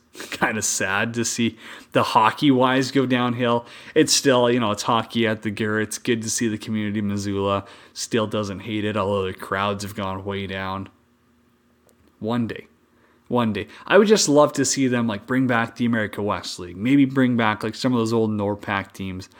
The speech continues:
There's so much potential. You see guys training in Whitefish all the time. Like,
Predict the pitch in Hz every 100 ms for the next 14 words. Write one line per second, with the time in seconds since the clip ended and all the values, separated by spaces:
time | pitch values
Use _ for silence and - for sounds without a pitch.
0 | - - 120 - - 139 127 120 - -
1 | 101 - 101 - 143 139 143 127 - 147
2 | 143 127 110 120 - - 113 - 104 98
3 | - 92 87 95 95